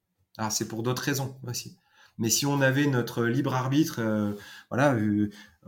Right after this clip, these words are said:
on connaît, hein, la, la traumatologie des accidents de, de la route et les conséquences, euh, parfois, euh,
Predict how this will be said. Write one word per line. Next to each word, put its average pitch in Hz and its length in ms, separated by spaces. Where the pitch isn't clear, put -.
on 113 80
connaît, 156 300
hein, 123 180
la, 110 160
la 107 120
traumatologie 131 720
des 117 200
accidents 127 420
de, 110 220
de 104 80
la 117 80
route 131 260
et 107 40
les 107 100
conséquences, 117 640
euh, 110 120
parfois, 117 440
euh, 101 260